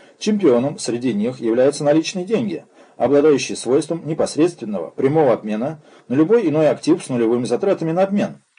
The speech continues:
Все продавцы всегда и в любом количестве готовы принять у вас этот актив. Короче говоря, наличные деньги — это абсолютно ликвидный актив.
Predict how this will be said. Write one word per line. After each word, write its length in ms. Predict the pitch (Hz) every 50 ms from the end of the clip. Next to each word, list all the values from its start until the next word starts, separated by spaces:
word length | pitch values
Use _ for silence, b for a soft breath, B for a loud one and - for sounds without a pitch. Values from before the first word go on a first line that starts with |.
| _ _
Все 180 | - - 147 135
продавцы 600 | 104 110 92 90 85 - - - 131 156 - -
всегда 320 | - - 113 98 131 156
и 60 | 170 160
в 60 | 127
любом 260 | 131 113 139 151 135
количестве 600 | - 101 110 139 143 - - - 147 147 139 135 b b b b b b
готовы 300 | 110 135 160 208 214 196
принять 480 | - 151 - 131 143 165 165 - - b b b b b
у 80 | - 117
вас 220 | 147 190 190 - -
этот 240 | 151 156 160 131 120
актив. 460 | 110 101 - - 127 127 127 - - _ _ _ b b b b b b b
Короче 340 | - 143 196 220 214 151 139
говоря, 260 | 113 113 123 160 190
наличные 420 | 143 110 110 127 127 - 101 90
деньги — 280 | 82 113 135 147 147 151
это 320 | 160 156 - 107 - 127 -
абсолютно 420 | - - - 110 127 139 139 139
ликвидный 420 | 143 147 143 - 202 165 127 104
актив. 300 | 92 - - - 95 -